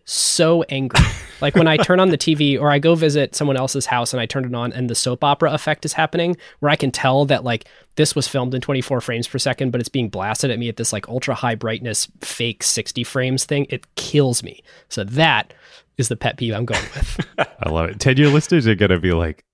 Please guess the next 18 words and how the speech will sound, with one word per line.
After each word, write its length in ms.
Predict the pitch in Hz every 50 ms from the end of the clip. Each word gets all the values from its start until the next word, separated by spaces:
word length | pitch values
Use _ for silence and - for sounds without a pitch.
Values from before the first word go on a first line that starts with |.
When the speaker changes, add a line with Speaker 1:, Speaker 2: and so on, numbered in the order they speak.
| _ _ _ _ _
Speaker 3:
"These 360 | - 110 104 160 190 240 285
guys 360 | - - 180 156 139 123 101 90
are 100 | 69 69
crazy." 1080 | - - - - - - 113 95 92 98 90 80 82 82 76 - - - - 160 156
<laughs> 20 | -
I 1000 | - - - 196 180 - - 254 247 - - 254 220 - 240 277 233 170 190 180
promise 360 | - 254 240 233 214 180 -
we're 140 | 196 196 202
normal 340 | 180 165 170 175 160 139 123
humans. 480 | 110 107 104 95 90 87 78 85 -
We 160 | - 143 143 131
just 340 | 127 180 214 - - -
<laughs> 80 | 165 -
live 720 | 185 165 - - 185 190 196 175 110 - 131 131 123 110
in 80 | 120 110
a 60 | 95
weird 240 | 95 95 92 87 87
industry. 480 | 85 82 80 78 - - 78 73 73